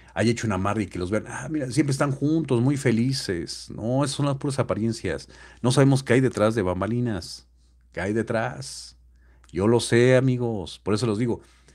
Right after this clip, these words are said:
Y otra les regalé una experiencia donde, y son varias, ¿eh? En Facebook ponía una pareja, una mujer, eh, que supuestamente amaba a su esposo, se llevaba muy bien, y estas y amarres, ese tipo de cuestiones, ¿no?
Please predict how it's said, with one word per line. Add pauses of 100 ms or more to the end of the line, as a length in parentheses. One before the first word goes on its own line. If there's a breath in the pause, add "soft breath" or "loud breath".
(240 soft breath)
Y
otra
les
regalé
una
experiencia
donde, (340 soft breath)
y
son
varias,
¿eh? (500)
En
Facebook
ponía
una
pareja,
una
mujer, (960)
eh,
que
supuestamente
amaba
a
su
esposo,
se
llevaba
muy
bien, (460 soft breath)
y
estas
y
amarres, (140)
ese
tipo
de
cuestiones,
¿no?